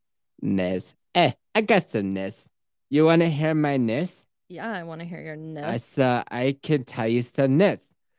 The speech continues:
Speaker 1: So
Speaker 2: <laughs>
Speaker 1: did, <laughs> did you know? Remember two months ago,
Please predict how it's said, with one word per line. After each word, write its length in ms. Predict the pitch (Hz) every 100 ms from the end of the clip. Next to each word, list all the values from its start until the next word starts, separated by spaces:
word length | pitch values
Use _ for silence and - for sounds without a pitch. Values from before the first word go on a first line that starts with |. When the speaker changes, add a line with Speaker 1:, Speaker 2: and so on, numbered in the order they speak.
| _ _ _ - -
Speaker 1:
So 200 | 156 139
Speaker 2:
<laughs> 20 |
Speaker 1:
did, 240 | 131 131 - 175 120 139
<laughs> 340 | 180 180 _
did 200 | 123 113
you 140 | 151 220
know? 360 | 156 92 65 _ _ _ _ _ _ _ _ _ _ -
Remember 540 | 160 208 240 294 302 _ _ _ _ _ _ _ - - _ _ _
two 140 | - 160
months 240 | 143 147
ago, 380 | 156 151 151 151